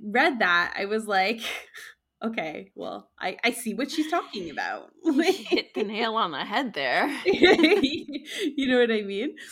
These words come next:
Speaker 1: So, uh, she, so she develops this network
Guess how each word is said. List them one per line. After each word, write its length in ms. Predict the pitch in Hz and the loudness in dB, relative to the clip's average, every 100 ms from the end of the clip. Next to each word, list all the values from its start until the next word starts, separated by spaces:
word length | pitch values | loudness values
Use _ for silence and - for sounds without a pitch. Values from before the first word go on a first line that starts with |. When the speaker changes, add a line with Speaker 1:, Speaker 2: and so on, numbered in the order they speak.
| - - _ _ | -18 -20 _ _
Speaker 1:
So, 440 | - 269 254 247 | -4 0 2 2
uh, 480 | - 226 226 220 - | 2 4 4 4 0
she, 520 | 226 - 277 277 - | -6 -6 -2 -2 -4
so 260 | 220 285 277 | -8 -4 -4
she 300 | - 285 240 | -2 -4 -4
develops 640 | 233 233 262 247 220 - | -2 2 2 0 -4 -8
this 460 | 180 202 208 220 - 220 | -8 -4 -4 -6 -10 -8
network 720 | 208 214 - 180 160 - | -6 -6 -4 -6 -6 -8